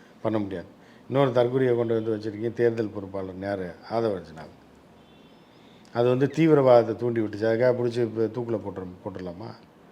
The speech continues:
ஏதோ வாய் தட்டி சொல்றாங்க, சரி போய் தொலைறாங்க, பொழைச்சி போட்டு தான் விடுறது. அதே மாதிரி தான் எல்லா கட்சியிலையும் தான் ஆரம்பிப்பாங்க. அந்த திமுகல நூறு சதவீதம் சுத்தம்னு எவரும் சொல்லலை, அதிமுகல சுத்தம்னு சொல்லலை,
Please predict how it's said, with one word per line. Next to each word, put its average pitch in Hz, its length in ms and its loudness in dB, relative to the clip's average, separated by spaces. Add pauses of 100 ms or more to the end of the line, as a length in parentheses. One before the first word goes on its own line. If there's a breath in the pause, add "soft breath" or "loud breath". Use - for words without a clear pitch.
(580 soft breath)
ஏதோ 104 140 -2
வாய் 151 220 6
தட்டி 160 240 4
சொல்றாங்க, 147 300 4
சரி 127 180 -2
போய் 123 160 -2
தொலைறாங்க, 110 400 -2
பொழைச்சி 104 340 -8
போட்டு 98 220 -10
தான் 107 120 -8
விடுறது. 78 560 -16
அதே 123 140 -4
மாதிரி 180 240 -4
தான் 196 100 0
எல்லா 143 220 4
கட்சியிலையும் 165 460 2
தான் 135 200 2
ஆரம்பிப்பாங்க. 85 420 -10
அந்த 98 260 -8 (120)
திமுகல 135 540 -2
நூறு 127 300 -4
சதவீதம் 123 280 -2
சுத்தம்னு 117 360 -6
எவரும் 107 280 -8
சொல்லலை, 90 240 -10
அதிமுகல 110 580 -6
சுத்தம்னு 98 380 -12
சொல்லலை, 80 220 -16